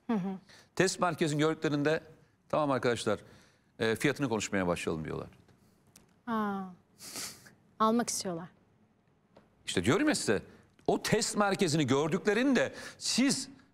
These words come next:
Speaker 2: Zaten başka bir evreye geçmişsiniz
Speaker 1: Doğru.
Speaker 2: diyorlar. Siz zaten hani başka bir şey yapıyorsunuz.
Speaker 1: Hı hı.
Speaker 2: Ondan sonra şeyi konuşmuyorlar diyorlar.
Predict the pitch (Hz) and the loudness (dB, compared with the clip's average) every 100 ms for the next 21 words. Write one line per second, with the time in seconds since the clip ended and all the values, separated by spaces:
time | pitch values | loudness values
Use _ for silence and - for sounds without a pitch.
0 | _ _ 160 214 226 147 160 - 247 196 | _ _ 0 2 2 2 0 0 2 4
1 | 160 165 202 175 160 135 - 196 185 180 | 4 4 2 2 0 -2 0 2 2 0
2 | 80 85 - - 233 127 - - _ 156 | 0 0 0 2 2 0 -6 -18 _ 0
3 | 208 254 202 180 117 143 151 254 269 233 | 2 0 2 0 2 0 0 0 2 4
4 | 175 - 117 101 82 85 202 180 175 180 | 2 2 0 -2 -6 -4 -2 -2 -4 -10
5 | _ 143 208 254 240 233 226 226 196 214 | _ 2 2 2 2 2 2 2 2 0
6 | - 196 151 127 120 113 | 2 2 2 2 2 2